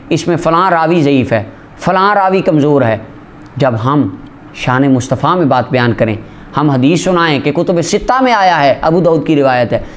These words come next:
नबी सल्लल्लाहु अलैहि वसल्लम फरमाया, "मैं शफात करूँगा, सिद्दीकीन, शुहदा, स्वा-, मेरे उम्मत के औलिया अल्लाह शफात करेंगे।"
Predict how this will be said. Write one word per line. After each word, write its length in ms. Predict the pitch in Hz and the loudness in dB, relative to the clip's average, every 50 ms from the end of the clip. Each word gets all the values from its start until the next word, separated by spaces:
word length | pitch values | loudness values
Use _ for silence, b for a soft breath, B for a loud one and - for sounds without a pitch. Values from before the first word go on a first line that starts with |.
| B B - | B B 0
नबी 160 | 143 151 156 | 0 2 2
सल्लल्लाहु 100 | 156 165 | 2 2
अलैहि 140 | 175 175 175 | 2 2 0
वसल्लम 160 | 151 151 143 | 0 -2 -2
फरमाया, 240 | 165 180 190 196 180 | -2 0 0 0 0
"मैं 160 | 160 165 170 | 2 0 0
शफात 380 | 147 151 135 151 170 - - - | -2 -2 -2 -2 -2 -2 0 0
करूँगा, 380 | - 156 147 139 123 113 101 B B B B B - | 0 0 2 2 0 0 -2 B B B B B -6
सिद्दीकीन, 640 | - - 160 139 131 160 170 156 175 208 233 233 190 | -2 0 0 2 2 2 0 2 0 0 2 2 0
शुहदा, 460 | - - 175 151 143 147 180 185 180 | 0 0 0 0 2 2 2 0 0
स्वा-, 380 | 156 - 170 180 185 - - 170 | 0 0 0 -2 0 0 0 2
मेरे 380 | 156 180 214 226 220 185 175 185 | 2 2 2 2 2 0 0 0
उम्मत 260 | 185 190 208 220 214 | 0 0 0 0 0
के 80 | - 247 | -2 -2
औलिया 440 | - - 185 180 175 170 170 190 | 0 0 2 2 2 2 2 2
अल्लाह 320 | 185 - 196 208 254 302 320 | 0 0 0 0 0 2 2
शफात 340 | 277 294 262 247 240 214 - | 0 0 0 0 0 0 0
करेंगे।" 320 | 220 185 165 151 131 104 | -2 0 0 0 -2 -2